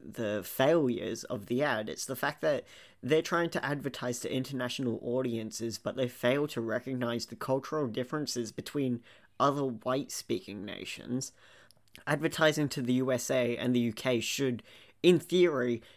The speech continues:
be easy because those are predominantly English-speaking countries. Like,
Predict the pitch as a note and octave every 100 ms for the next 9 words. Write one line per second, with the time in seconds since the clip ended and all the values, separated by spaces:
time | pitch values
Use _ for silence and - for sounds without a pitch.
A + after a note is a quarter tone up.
0 | _ - C#3+ C3 D3+ C#3 G#2 - - -
1 | A#2 A#2+ D#3 D#3+ - A#2+ G#2+ A2 A#2+ A#2+
2 | C3+ C3 - A#2+ A#2+ A#2+ - - A2+ B2+
3 | B2+ - F#3 F#3 - - B2 C#3 - G#2
4 | A#2+